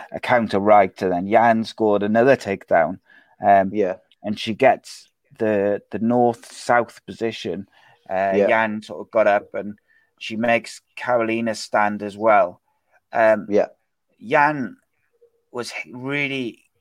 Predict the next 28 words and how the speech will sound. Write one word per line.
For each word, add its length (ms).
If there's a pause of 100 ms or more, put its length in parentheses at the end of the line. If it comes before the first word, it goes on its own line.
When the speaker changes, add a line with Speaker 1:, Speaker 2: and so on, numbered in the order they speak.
(100)
Speaker 1:
successful 720
with 160
the 80
right 300
hands 500
throughout 440
this 240
round, 420 (460)
throughout 220
Speaker 2:
Yeah. 60
Speaker 1:
the 80
whole 160
fight, 360
really. 380 (340)
Uh, 220
she 200
nailed 340
Karolina 440
with 140
a 80
nice 340
front 300
kick 220
to 80
the 60
face, 500 (420)
and, 260
uh, 280